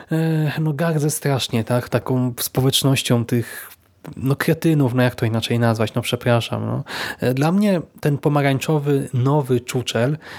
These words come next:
nadal jest przezabawny, jest przepiękny, e, nie budzi żadnych negatywnych skojarzeń. Cały ten świat, tak, e, jest właśnie przepiękny, pięknie, doskonale udźwiękowiony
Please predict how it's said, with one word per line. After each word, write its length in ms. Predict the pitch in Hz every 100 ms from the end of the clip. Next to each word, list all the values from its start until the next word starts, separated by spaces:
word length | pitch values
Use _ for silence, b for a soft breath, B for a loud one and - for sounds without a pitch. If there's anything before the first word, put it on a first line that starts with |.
| B
nadal 260 | 139 147 131
jest 120 | 123
przezabawny, 680 | - 120 113 113 - 139 170 B B B B
jest 440 | - 131 143 - -
przepiękny, 880 | - - 160 151 127 120 120 127 180 B B B B -
e, 360 | 123 123 123
nie 240 | 131 143 143
budzi 380 | 175 185 160
żadnych 380 | 139 165 165 151
negatywnych 580 | 143 135 - 147 147 135
skojarzeń. 520 | - 139 143 147 170
Cały 240 | 160 180 170
ten 160 | 175
świat, 520 | - - 180 165 -
tak, 400 | - 131 143 -
e, 500 | 120 127 123 123 - _ _ -
jest 200 | 135 -
właśnie 220 | 123 160
przepiękny, 560 | - - 156 147 -
pięknie, 500 | 127 139 127 - 127
doskonale 440 | 120 123 131 123 127
udźwiękowiony 720 | 127 127 123 127 143 175